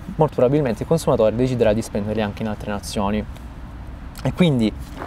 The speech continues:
questo comportamento del consumatore fa sì che non ci siano dei riscontri tanto positivi per quanto riguarda la crescita,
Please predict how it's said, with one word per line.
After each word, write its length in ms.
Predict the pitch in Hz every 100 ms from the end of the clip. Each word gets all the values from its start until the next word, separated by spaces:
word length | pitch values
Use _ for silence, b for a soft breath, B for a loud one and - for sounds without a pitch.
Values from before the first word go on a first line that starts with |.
| - -
questo 240 | - - 143
comportamento 600 | 143 156 - 170 165 123
del 120 | 120
consumatore 840 | - 123 - 180 - 113 107 120 127
fa 140 | 165
sì 260 | - 147 131
che 160 | 131
non 220 | 123 123
ci 120 | 113 139
siano 300 | 190 151 127
dei 400 | 123 117 117 -
riscontri 680 | 120 123 - 139 131 - 120
tanto 340 | 147 139 139
positivi 520 | 123 117 120 117 113 110
per 140 | 113
quanto 240 | 113 104
riguarda 320 | 113 107 101 101
la 100 | 98
crescita, 560 | 104 98 - - 101